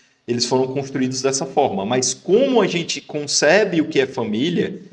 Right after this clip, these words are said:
e os papéis dentro dela e como ela se relaciona com outras famílias,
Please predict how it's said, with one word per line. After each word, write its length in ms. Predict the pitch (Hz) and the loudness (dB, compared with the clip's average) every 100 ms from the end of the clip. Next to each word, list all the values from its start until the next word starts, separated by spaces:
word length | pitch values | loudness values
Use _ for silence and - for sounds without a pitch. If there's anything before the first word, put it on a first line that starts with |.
| _ - | _ -4
e 80 | 123 | -2
os 140 | 123 | 0
papéis 600 | - 123 120 135 165 151 | 2 2 4 4 4 2
dentro 360 | 143 135 131 127 | -2 -2 0 0
dela 340 | 104 120 135 | 2 4 4
e 60 | 117 | 0
como 300 | - 165 175 | -2 -2 0
ela 120 | 165 | 0
se 160 | 160 139 | -2 -2
relaciona 680 | 135 123 123 127 143 170 | 2 2 0 -4 -4 -4
com 140 | 156 135 | -4 -2
outras 320 | 127 123 123 | -2 -4 -8
famílias, 680 | 113 107 135 170 104 - | -6 -2 -2 0 0 -2